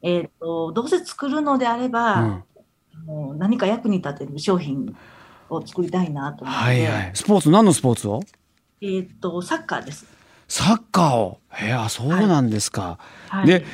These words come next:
Speaker 1: その、いわゆるお子さんたちっていうか、スポーツしてる人も栄養補給にいいようにってことですか？
Speaker 2: はい。そうです。
Speaker 1: ええ。
Speaker 2: で、あの、コン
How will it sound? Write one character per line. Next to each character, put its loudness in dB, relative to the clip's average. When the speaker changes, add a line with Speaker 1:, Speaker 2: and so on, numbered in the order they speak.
Speaker 1:
そ 6
の、 8
い 8
わ 8
ゆ 8
る 8
お 6
子 6
さ 6
ん 2
た 4
ち 2
っ 4
て 2
い 4
う 4
か、 6
ス -2
ポ 6
ー 6
ツ 2
し 0
て 6
る 8
人 4
も 8
栄 6
養 8
補 8
給 6
に 8
い 8
い 8
よ 10
う 8
に 8
っ 2
て 6
こ 4
と 2
で 4
す -2
か？ -2
Speaker 2:
は -4
い。 -18
そ -4
う 2
で 0
す。 -8
Speaker 1:
え 4
え。 8
Speaker 2:
で、 0
あ 0
の、 -2
コ -6
ン -2